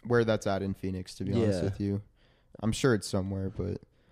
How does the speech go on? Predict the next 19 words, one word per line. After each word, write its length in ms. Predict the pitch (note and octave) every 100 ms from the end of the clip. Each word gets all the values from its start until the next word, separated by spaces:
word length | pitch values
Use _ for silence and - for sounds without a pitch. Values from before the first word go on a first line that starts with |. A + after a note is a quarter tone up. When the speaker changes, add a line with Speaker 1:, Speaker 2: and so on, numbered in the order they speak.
| _ _
Speaker 1:
yeah, 160 | - A#2
the 120 | A#2
downtown 420 | B2 D3 G3 F#3
Speaker 2:
Mm-hmm. 60 | F3
Speaker 1:
area, 340 | D#3+ D#3 D3 C#3
like, 240 | A2+ -
there's 260 | A#2 A2+ A2+
a, 320 | G#2 G2+ G2
there's 180 | A2 G#2+
a 40 |
whole 240 | A2 B2+ A#2
arts 300 | G2+ A2 -
district, 520 | - G#2+ - G#2+ G2+ -
Roosevelt 840 | G2 G#2+ G#2+ G#2 G#2 G2+ G2+ -
Street, 540 | - - G2+ G2 G2+ -
blah, 120 | F#2+
blah, 120 | F#2
blah. 300 | F#2 F#2+ F#2
Like, 240 | F#2+ F#2+